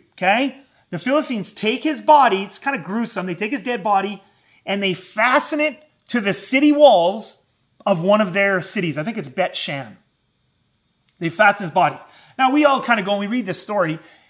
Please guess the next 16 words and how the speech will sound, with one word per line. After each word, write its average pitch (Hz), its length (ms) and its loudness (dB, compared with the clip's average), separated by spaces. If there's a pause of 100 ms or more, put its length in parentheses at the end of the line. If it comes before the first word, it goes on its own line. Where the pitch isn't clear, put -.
(120)
uh, 170 280 -2
we 202 100 -8
just 180 200 -6
kinda 190 180 -4
go, 160 120 -6
"Ugh, 139 440 -6
that's 175 200 -2
gross." - 460 -6 (580)
But 233 100 -6
what 269 180 6
happens 294 440 -2
next, 233 640 -4
we 233 140 -2
don't 269 280 2
really 254 220 -4
understand. 190 880 -6